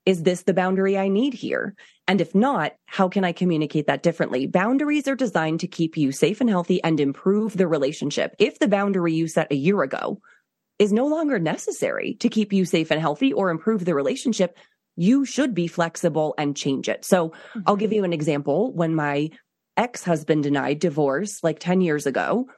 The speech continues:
Speaker 1: m-, some of our mutual friends, especially there was, like, one woman in particular, we would get together and she would want to badmouth my ex.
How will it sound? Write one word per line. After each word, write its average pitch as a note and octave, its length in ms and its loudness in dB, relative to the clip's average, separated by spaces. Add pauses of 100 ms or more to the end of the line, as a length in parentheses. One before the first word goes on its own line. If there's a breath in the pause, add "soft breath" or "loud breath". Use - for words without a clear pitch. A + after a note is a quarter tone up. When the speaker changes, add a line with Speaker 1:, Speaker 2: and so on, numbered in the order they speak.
(640)
Speaker 1:
m-, F#3+ 100 4 (160)
some C4 220 2
of D#4 100 -2
our G#3+ 140 0
mutual F3+ 480 0
friends, C#3+ 400 -2
especially D#3+ 500 -2
there D3 120 0
was, D3 100 -2
like, D3 120 -4
one F3+ 280 0
woman F3 200 0
in D3 120 -2
particular, C#3+ 680 -2
we G#3 200 2
would A#3 120 0
get E3+ 200 -2
together C#3 420 -2
and F3 140 0
she G3 200 0
would G3 220 2
want D#3 320 -2
to D3 240 0
badmouth E3 640 -2
my D3 100 0
ex. - 400 -8